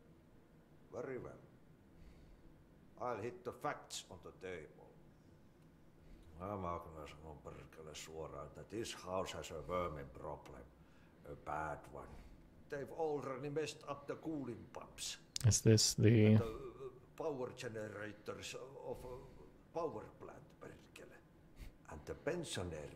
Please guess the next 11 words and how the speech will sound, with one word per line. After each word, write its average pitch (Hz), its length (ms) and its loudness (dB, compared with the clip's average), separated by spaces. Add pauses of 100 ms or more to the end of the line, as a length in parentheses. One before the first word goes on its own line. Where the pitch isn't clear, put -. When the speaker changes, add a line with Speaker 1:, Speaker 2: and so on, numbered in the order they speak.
(100)
Speaker 1:
inside - 600 -6 (1500)
is 80 160 -6
starting 90 500 -6
to 80 80 -8
feel 82 360 -12
the 78 100 -8 (160)
band 143 400 -4
around - 480 -14 (120)
his - 200 -8
head - 220 -8 (240)
tighten. - 480 -14